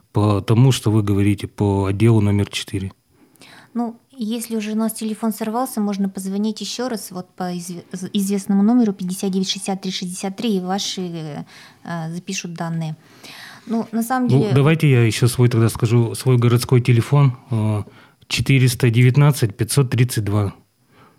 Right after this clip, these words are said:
Speaker 1: Э, в любое время в рабочее, кроме выходных дней, можете звонить.
Speaker 2: Вот какие вообще первые действия должны быть у гражданина, если он понимает, что, ну, несмотря на вот все предупреждения, он оказался обманутым мошенниками? Неважно,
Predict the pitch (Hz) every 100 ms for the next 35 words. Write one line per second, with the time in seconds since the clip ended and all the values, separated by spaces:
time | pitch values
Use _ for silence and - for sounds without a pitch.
0 | _ _ _ _ _ _ 135 110 104 101
1 | 98 95 98 110 135 123 117 123 113 95
2 | 98 101 117 - 101 98 92 - - 107
3 | 107 101 101 113 110 101 113 107 101 95
4 | - 90 92 92 90 _ _ _ - -
5 | - - - - 269 311 285 - 233 240
6 | 226 196 190 226 254 226 202 190 196 185
7 | 185 175 180 170 180 202 247 196 185 202
8 | 190 180 170 - 170 180 214 208 - -
9 | 175 175 190 180 - 175 - 185 175 165
10 | - 196 180 175 175 175 175 202 208 180
11 | 185 180 - 170 170 165 - 165 175 190
12 | 175 185 180 170 165 175 165 156 175 165
13 | 160 - 165 165 170 180 180